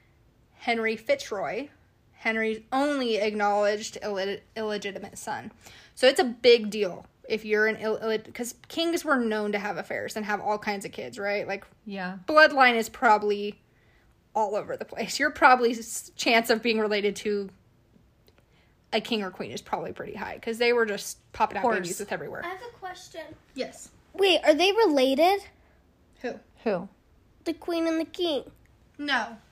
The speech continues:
Speaker 1: She's from Spain.
Speaker 3: Oh.
Speaker 1: Nope, she's from Spain. She, she was shipped in.
Speaker 3: Oh. I was gonna say, if they're cousins, they can't have a child together,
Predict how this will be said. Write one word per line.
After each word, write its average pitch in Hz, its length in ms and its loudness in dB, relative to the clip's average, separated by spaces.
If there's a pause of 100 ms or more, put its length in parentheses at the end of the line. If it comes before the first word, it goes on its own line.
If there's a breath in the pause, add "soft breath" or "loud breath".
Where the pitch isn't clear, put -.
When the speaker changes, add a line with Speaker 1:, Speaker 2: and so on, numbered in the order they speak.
(200)
Speaker 1:
She's 277 300 -6
from 285 120 0
Spain. 214 480 -4 (240)
Speaker 3:
Oh. 320 480 -18 (520 soft breath)
Speaker 1:
Nope, 233 200 -6
she's 247 240 -10
from 240 140 -8
Spain. 170 280 -10
She, 233 360 -8 (180)
she - 200 -10
was 220 120 0
shipped - 380 -2
in. 190 180 -6 (300)
Speaker 3:
Oh. 320 320 -14 (1400 loud breath)
I 339 80 -6
was 262 100 -4
gonna 403 200 -6
say, 370 260 -8
if 320 140 -6
they're 415 180 -4
cousins, 311 680 2
they 302 140 -2
can't 302 320 -4
have 302 320 -2
a 294 40 -4
child 247 440 -6
together, - 420 -16